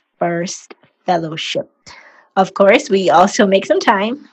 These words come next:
for some fun questions, and we got to talking about his favorite books and movies. So enjoy. So, Doctor Christian, thank you for joining us today.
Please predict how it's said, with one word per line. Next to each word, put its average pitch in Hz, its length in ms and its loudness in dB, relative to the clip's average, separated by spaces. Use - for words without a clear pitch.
for 190 140 4
some 202 240 -4
fun 190 340 -2
questions, 175 720 -4
and 170 400 -8
we 185 100 -4
got 180 220 0
to 180 60 -8
talking 185 380 -6
about 170 240 -4
his 175 200 -10
favorite 233 340 -2
books 185 320 -2
and 180 340 -8
movies. 175 400 -10
So 180 300 -4
enjoy. 170 640 -6
So, 226 500 2
Doctor 214 320 0
Christian, 240 400 0
thank 247 260 2
you 269 80 6
for 240 160 4
joining 208 340 4
us 202 260 -4
today. 190 460 -2